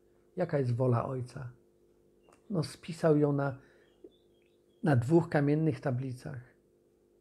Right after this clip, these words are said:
Oprócz tego spisane są w zwojach, które stały obok tej skrzyni, w której były tablice kamienne. Te prawa wszystkie obowiązują,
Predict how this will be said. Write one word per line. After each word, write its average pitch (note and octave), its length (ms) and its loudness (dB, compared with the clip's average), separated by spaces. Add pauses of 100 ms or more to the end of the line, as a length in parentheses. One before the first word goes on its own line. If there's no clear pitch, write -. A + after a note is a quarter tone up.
Oprócz - 340 -6
tego D#3 260 6
spisane D#3 460 0
są D#3+ 240 4
w B2+ 140 0
zwojach, B2+ 800 2 (440)
które C#3 180 0
stały C#3 380 4
obok C3 440 2 (1120)
tej D3+ 160 0
skrzyni, B2 720 2 (160)
w - 60 -20
której C3 220 0
były B2 220 4
tablice B2 440 0
kamienne. A#2+ 560 -2 (1300)
Te D3+ 100 2
prawa E3+ 320 4
wszystkie A#3 360 0
obowiązują, A#3 840 4